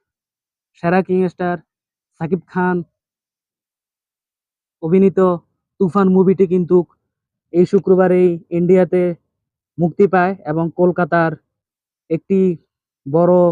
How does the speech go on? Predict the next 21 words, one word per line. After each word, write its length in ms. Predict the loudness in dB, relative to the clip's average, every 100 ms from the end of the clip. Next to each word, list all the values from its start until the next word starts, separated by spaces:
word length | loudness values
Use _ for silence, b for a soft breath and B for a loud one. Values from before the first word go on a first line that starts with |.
| -2 _ _ _ _ _ _ -12
আপনার 300 | -12 -6 -4 -2
হচ্ছে, 260 | -4 -2 -2
হলে 380 | 0 2 4 2 0 _ _ _ _ -6
এটা 140 | -6
প্রিমিয়াম 420 | 0 0 2 0
শো 180 | -2 -2 -2
হয় 280 | 0 -4 -4 _ _ _ _ _ -6
এবং 260 | -2 0 -2 -4
সেখানে 320 | -6 -4 -4 -6
একদম 240 | -6 -6 -2
হাউসফুল 460 | -2 -2 0 0
লোক 200 | 2 0 0
হয় 220 | -4 -4 _ _ _
এবং 160 | -6 -4 -4
সেখানে 380 | -4 0 2 2
যেহেতু 220 | 0 -2
প্রিমিয়াম 360 | -4 -4 -2 -4
শো 180 | -4 -6
ছিল, 180 | -2 0 -2 _ _ _ _ _ _ _ _ _ _ -2
সেই 120 | 2
জন্য 180 | 4